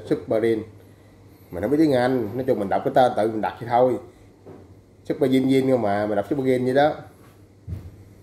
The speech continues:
Thì, à, hai cái loại này á, anh em uống xen kẽ, hay là sáng uống, chiều uống cái kia chung cũng được.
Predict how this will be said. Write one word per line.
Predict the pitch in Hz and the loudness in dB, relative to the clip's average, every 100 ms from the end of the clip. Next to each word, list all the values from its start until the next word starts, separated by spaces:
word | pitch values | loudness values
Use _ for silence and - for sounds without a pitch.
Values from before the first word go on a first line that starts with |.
| - - - | -20 -16 -2
Thì, | 104 | 2
à, | 107 101 101 101 104 | 4 4 2 0 -2
hai | 127 127 127 | 2 2 4
cái | |
loại | 123 113 | 4 4
này | 113 104 104 | 0 0 0
á, | 131 - - - - - _ - | -2 -6 -20 -20 -20 -20 _ -10
anh | 120 | -4
em | 120 127 | 0 2
uống | 156 175 | 2 2
xen | 139 123 | 2 2
kẽ, | 90 90 156 196 - - - - | 0 0 0 -2 -14 -20 -20 -10
hay | 117 | -4
là | 104 92 | -2 0
sáng | 135 151 170 | 4 4 6
uống, | 165 190 | 4 2
chiều | 117 107 | 2 2
uống | 147 | 2
cái | 151 | 0
kia | 131 123 | 0 0
chung | 127 120 | -2 -4
cũng | 131 | -4
được. | 98 98 | -4 -6